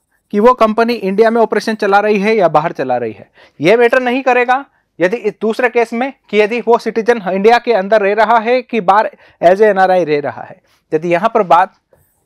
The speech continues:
नेशनल सिटीजन्स की होती है, इंडियन सिटीजन की होती है, नेशनल कंपनीज की होती है, तो इसको बोलते हैं ग्रॉस नेशनल प्रोडक्ट, यानी ये हो गया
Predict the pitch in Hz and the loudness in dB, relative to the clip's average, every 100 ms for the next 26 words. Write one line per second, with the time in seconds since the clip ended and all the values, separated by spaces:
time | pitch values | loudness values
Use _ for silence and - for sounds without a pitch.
0 | _ 156 180 - 262 240 233 233 226 208 | _ -4 -4 -2 -2 0 0 0 0 -4
1 | 180 185 196 151 151 _ 190 202 262 247 | -4 -2 -2 -2 -4 _ -8 0 0 -2
2 | 214 214 214 208 160 160 170 147 139 _ | -4 -4 -4 -4 -4 -4 -6 -6 -8 _
3 | _ - - 175 202 285 247 214 208 196 | _ -20 -2 -2 0 -2 0 -2 -2 -6
4 | - 190 160 160 139 131 139 _ - 165 | -8 -6 -4 -6 -8 -8 -10 _ -10 -6
5 | - 165 156 165 151 175 190 _ 131 123 | -4 0 0 -2 -6 -6 -10 _ -20 -4
6 | 139 156 180 196 - - _ _ _ _ | 0 2 0 -4 -10 -20 _ _ _ _
7 | _ - _ _ _ - _ - _ _ | _ -20 _ _ _ -20 _ -20 _ _
8 | _ - _ 127 131 139 160 151 160 185 | _ -20 _ -4 -4 -4 -4 -2 -2 -6
9 | 175 _ _ _ _ _ - _ _ _ | -12 _ _ _ _ _ -20 _ _ _
10 | _ _ _ - _ - - 120 113 - | _ _ _ -20 _ -20 -6 -4 -4 -10
11 | _ - - _ _ - _ _ _ - | _ -20 -20 _ _ -20 _ _ _ -20
12 | _ _ _ - _ _ - - - _ | _ _ _ -20 _ _ -20 -20 -20 _
13 | _ - 123 131 143 135 139 208 | _ -12 -6 0 0 0 -4 -8